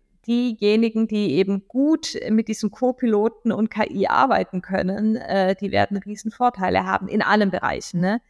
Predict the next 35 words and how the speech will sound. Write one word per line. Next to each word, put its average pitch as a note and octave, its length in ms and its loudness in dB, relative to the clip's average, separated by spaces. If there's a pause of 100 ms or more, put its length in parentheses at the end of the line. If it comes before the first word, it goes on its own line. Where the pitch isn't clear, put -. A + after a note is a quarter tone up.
(300)
Also G3 200 0
irgendjemand G#3 480 2
hat G#3 100 2
mal G3 100 2
den F#3+ 120 0
Spruch - 320 -10
gesagt, G#3 280 -4
man G3+ 120 0
muss G#3 140 -4
keine G3 300 -2
Angst - 280 -2
haben, G#3+ 240 2
von G3+ 160 -4
der F#3+ 100 0
K F#3+ 180 -6
I A3+ 240 -4
ersetzt B3+ 440 -2
zu A3+ 100 -6
werden, A#3 360 2
sondern G3+ 320 0
von G3 280 -2
jemandem, G3 720 0
der F#3+ 120 2
gut - 280 -8
mit F3+ 80 -4
der F#3+ 80 2
K - 160 -8
I - 200 -4
arbeiten - 480 0
kann, F3 260 -12
ne? G#3 200 -2 (240)
Und, G3+ 540 0
ähm, G3 480 0
insofern, G#3+ 800 -2
ähm, G3+ 460 0